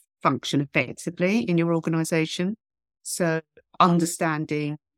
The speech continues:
the organisation, understanding how it's organised, structured, work, the regulatory framework. I suppose for me, being able to do that is part of my professional background. I do quite a lot of diagnostic work in the organisations I've worked with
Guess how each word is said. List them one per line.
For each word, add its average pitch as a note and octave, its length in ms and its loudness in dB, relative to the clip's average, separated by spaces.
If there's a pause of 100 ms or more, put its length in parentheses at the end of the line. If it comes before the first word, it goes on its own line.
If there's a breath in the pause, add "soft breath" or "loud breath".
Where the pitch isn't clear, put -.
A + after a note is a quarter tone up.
the D#3 180 6
organisation, C#3 720 0
understanding C3+ 800 -2 (380)
how D3 400 0
it's - 380 0
organised, C3+ 560 0
structured, - 760 -2
work, C#3+ 480 2 (160)
the C#3 140 -6
regulatory C3+ 480 -2
framework. C3 640 2 (640)
I F#3 100 4
suppose C4 440 4
for C#4 100 -2
me, E3+ 580 4 (180)
being G#3 200 6
able F#3+ 180 4
to F3 80 -4
do F3 240 6
that D3 200 0
is A#2 140 -2
part C3 240 0
of - 60 -8
my B2+ 160 2
professional B2 480 -4
background. E2+ 680 -4
I B2 120 -4
do B2 320 0
quite - 260 -2
a G#2+ 40 0
lot A2+ 180 -2
of A#2 80 -16
diagnostic B2 720 -4
work A#2+ 420 -2
in B2+ 160 0
the B2 140 2
organisations A#2+ 720 -2
I've A2 180 -6
worked B2 300 -4
with A#2 140 -8